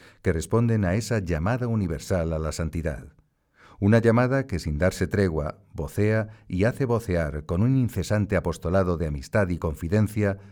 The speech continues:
puerta a puerta, persona a persona, corazón a corazón. Porque no tiene el mal de la piedra, y también porque es más amigo de los finales que de los comienzos,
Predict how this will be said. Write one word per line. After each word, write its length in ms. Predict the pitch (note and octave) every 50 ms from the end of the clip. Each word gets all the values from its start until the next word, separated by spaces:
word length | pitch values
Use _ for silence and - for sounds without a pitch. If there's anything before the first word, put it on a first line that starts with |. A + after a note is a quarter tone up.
| - - - _ _
puerta 500 | - G#2 A2 A2 G#2+ A2 - E2 D2 D2
a 80 | D2 -
puerta, 600 | G2 G2+ F#2+ F#2 - G2 F2+ F2 - - - - _ -
persona 480 | - E2 D#2+ - - A#2 A#2 A#2 A2 G2+
a 80 | F2
persona, 600 | F2 D#2+ - - - E2 D#2 D#2 D2+ D2 D2+ - - _ _ _ _ -
corazón 480 | - F2+ D2+ C#2 - - G#2+ G2+ F#2
a 100 | F2 E2
corazón. 600 | - F2+ D#2+ D2+ D2+ - F2 D2 A1+ A1 A1 - _ _ _ _ _ _ _ _ _ _ _ _ _ _ _ _ _ _ _ _ _ -
Porque 320 | - G2 F#2+ G2 - G#2
no 140 | G2 A2 B2+
tiene 440 | G#2+ C#3 C3+ C3 C3+ C3 B2+ - - -
el 180 | - F#2 D#2+
mal 220 | D2 D#2+ F2+ G#2+ A#2
de 100 | A#2+ A2+
la 120 | G2+ F#2
piedra, 460 | - G#2+ G2+ E2 D#2 D2+ D#2+ D#2+ - - - _ _ _ _ _ -
y 120 | A#2 G#2
también 420 | - F#2 E2 D#2+ E2 F#2 F#2+ G2+ G2+
porque 440 | - G2+ E2+ D2 - - F2 D#2+ F2+
es 140 | G2+ G2+
más 240 | A2+ A2 A2 G#2+ A2
amigo 360 | G2+ F#2+ A2+ A2+ F#2+ E2+ D2+
de 100 | D2 E2+
los 180 | E2 D#2+ - -
finales 580 | - D#2 D#2+ G2 G#2+ A2 A2+ A#2 A2+ - - _ _ _ -
que 140 | - G#2+ E2+
de 80 | F2
los 160 | F2 E2+ E2
comienzos, 680 | - - F2 G2 G2 F2+ D#2+ - - F2 F2+ F2 -